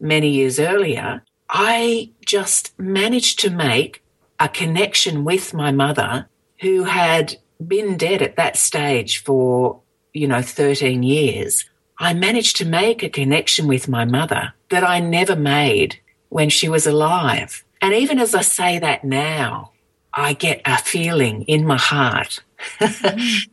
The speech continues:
Speaker 1: that I guess it's no surprise when we look back at, at what I've said earlier about not being able to feel my feelings.
Speaker 2: Mm.
Speaker 1: Well, of course, I then didn't feel that connection to my mother.
Speaker 2: Mm.
Speaker 1: It wasn't something I could do. But to finally have that feeling,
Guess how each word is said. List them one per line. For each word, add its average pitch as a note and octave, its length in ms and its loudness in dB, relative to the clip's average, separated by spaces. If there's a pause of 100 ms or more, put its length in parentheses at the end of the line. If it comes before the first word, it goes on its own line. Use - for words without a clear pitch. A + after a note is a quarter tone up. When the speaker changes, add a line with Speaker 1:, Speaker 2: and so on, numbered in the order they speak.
Speaker 1:
that D#3+ 360 2
I F3+ 120 2
guess B3 300 0
it's - 200 0
no G#3+ 240 2
surprise F#3 680 0
when D#3 140 -4
we D#3 100 -8
look F#3+ 320 0
back F#3 260 0
at, - 160 -6 (100)
at - 200 -4
what E3 200 -2
I've D#3 140 0
said D#3 280 -4
earlier D3+ 440 2
about C3 400 -2
not D3 220 -2
being D3 180 0
able C#3 220 2
to C3 60 0
feel C#3+ 340 0
my B2 180 2
feelings. D#3+ 920 -2
Speaker 2:
Mm. D3+ 240 -10
Speaker 1:
Well, A3+ 140 2
of A3 160 -2
course, B3 360 0
I G3+ 120 4
then F#3 220 0
didn't F#3+ 280 -2
feel A#3+ 680 0
that - 220 0
connection C3 520 0
to C#3 140 -4
my A#2 140 -2
mother. G#2+ 520 -2
Speaker 2:
Mm. C#3 380 -10
Speaker 1:
It F#3+ 140 2
wasn't G3+ 380 2
something G3 360 2
I F3+ 100 4
could A3 280 -2
do. C#3+ 400 0 (220)
But - 240 2
to G3+ 100 4
finally F#3+ 920 0
have F3 260 -2
that F3 220 -4
feeling, G3 760 -2